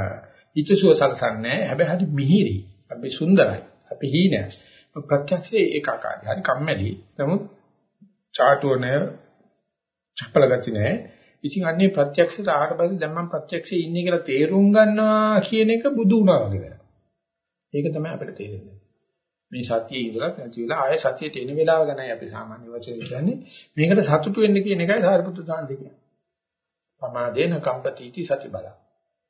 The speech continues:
පමාවේ තමයි හිටියේ. නමුත් දැන් ආවේ සතියටනේ. අන්න ඒකට සතුටු වෙන්න.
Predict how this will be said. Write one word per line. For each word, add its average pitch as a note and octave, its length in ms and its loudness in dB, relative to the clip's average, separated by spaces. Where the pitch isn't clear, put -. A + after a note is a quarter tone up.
පමාවේ A2+ 360 2
තමයි F3 260 4
හිටියේ. D3 280 2
නමුත් D3+ 220 -2
දැන් F3+ 200 0
ආවේ G3 300 2
සතියටනේ. B3 500 -4
අන්න C#3+ 240 -4
ඒකට E3+ 320 0
සතුටු - 300 -10
වෙන්න. - 220 -16